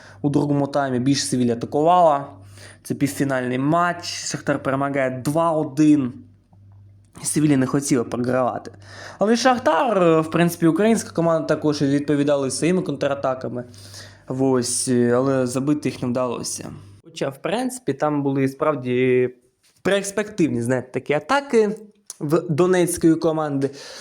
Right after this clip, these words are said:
Але забити ось цей бажаний третій м'яч, який би трішки міг заспокоїти гру, все-таки не вдалося. Кевін Гмейро був вихід один на один, не реалізував його Кевін. Ось. Але у Шахтаря також були непогані, е,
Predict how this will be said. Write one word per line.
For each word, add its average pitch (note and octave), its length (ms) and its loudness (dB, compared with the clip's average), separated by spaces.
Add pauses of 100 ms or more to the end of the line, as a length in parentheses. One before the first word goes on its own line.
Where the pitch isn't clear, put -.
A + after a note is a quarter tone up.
(180)
Але C4 220 0
забити G#3+ 440 2
ось F#3+ 180 0
цей F#3 120 2
бажаний E3 600 0
третій F3 500 2
м'яч, D3 760 -2
який C3+ 220 -2
би C3+ 120 0
трішки D3+ 400 -2
міг C#3+ 140 2
заспокоїти C#3+ 640 -2
гру, E3 160 2
все-таки D#3 320 -4
не C#3+ 80 2
вдалося. C#3 400 0
Кевін A3 260 0
Гмейро F3+ 540 2 (180)
був D3+ 160 0
вихід D#3 240 -2
один D3+ 180 0
на D3+ 100 2
один, D3 260 0
не D3 140 0
реалізував C#3 600 0
його C3 180 0
Кевін. B2+ 400 -2 (800)
Ось. B2+ 540 0 (1040)
Але E3 180 2
у E3+ 40 0
Шахтаря G#3+ 260 -4
також C4+ 300 -2
були G3 200 2
непогані, D3 800 0
е, B2+ 420 2